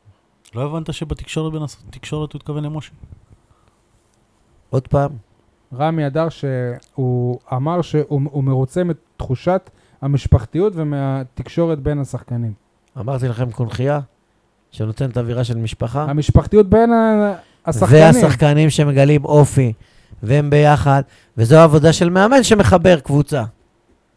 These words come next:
Speaker 3: משחק הבא הוא נגד האקסיט, הפועל תל
Speaker 1: רגע,
Speaker 3: אביב.
Speaker 1: שנייה, שנייה,
Speaker 3: המון
Speaker 1: שנייה.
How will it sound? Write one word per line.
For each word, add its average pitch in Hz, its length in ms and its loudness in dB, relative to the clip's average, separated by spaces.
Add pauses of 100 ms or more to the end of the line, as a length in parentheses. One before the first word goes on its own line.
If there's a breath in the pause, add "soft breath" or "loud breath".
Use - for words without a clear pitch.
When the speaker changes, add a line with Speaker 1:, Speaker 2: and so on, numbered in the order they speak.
(800)
Speaker 3:
משחק 151 320 -8
הבא 143 140 2
הוא 151 120 2
נגד 147 280 0
האקסיט, 135 1120 -2 (340 soft breath)
הפועל 151 300 4
תל 147 120 0
Speaker 1:
רגע, 139 120 4
Speaker 3:
אביב. 131 120 2 (260)
Speaker 1:
שנייה, - 0 -
שנייה, 180 280 -6
Speaker 3:
המון 165 200 0
Speaker 1:
שנייה. 165 140 2